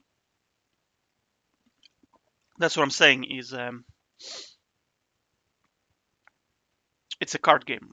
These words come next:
right? So when you look at the card, when you look at the team compositions, you need to look at it as a unit and a card.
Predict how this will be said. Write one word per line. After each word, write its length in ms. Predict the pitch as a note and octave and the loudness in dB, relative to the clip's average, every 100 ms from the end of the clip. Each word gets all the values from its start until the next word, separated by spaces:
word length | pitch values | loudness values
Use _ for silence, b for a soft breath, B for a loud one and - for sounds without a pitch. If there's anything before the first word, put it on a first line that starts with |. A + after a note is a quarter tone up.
| - | -14
right? 100 | C#3 _ _ _ _ _ _ _ _ _ _ _ _ _ _ _ _ _ _ _ _ _ _ _ _ _ _ _ _ _ _ _ _ _ _ - - _ _ _ | -14 _ _ _ _ _ _ _ _ _ _ _ _ _ _ _ _ _ _ _ _ _ _ _ _ _ _ _ _ _ _ _ _ _ _ -20 -20 _ _ _
So 400 | - - F3+ D3 - _ _ | -10 2 4 4 0 _ _
when 300 | D3+ D#3 A3+ | -4 2 2
you 120 | A#3 | 2
look 200 | F#3 G3 | 0 -2
at 100 | E3 | -6
the 60 | D3+ | -10
card, 460 | - C#3+ C#3+ F3+ - | -2 4 4 4 -4
when 200 | D3+ D#3 | -10 -2
you 80 | E3+ | -2
look 220 | F#3 - | -2 -2
at 100 | E3+ | -4
the 80 | D3+ | -6
team 240 | - F3+ | -10 -10
compositions, 760 | D#3+ D#3 D3 C3+ C#3+ - F#3+ - - | -8 -8 -8 -6 -4 -4 -4 -8 -10
you 160 | D3 | -6
need 180 | D3 F3 | -4 -4
to 120 | - | -4
look 260 | D3+ D3 - | -4 -6 -4
at 80 | E3+ | -6
it 140 | - | -6
as 120 | D3 D3 | -8 -10
a 80 | |
unit 460 | C3+ C#3+ C#3+ E3 - - | -10 -8 -8 -8 -12 -12
and 140 | C#3+ | -10
a 40 | C#3+ | -8
card. 380 | - C3+ B2 | -2 0 0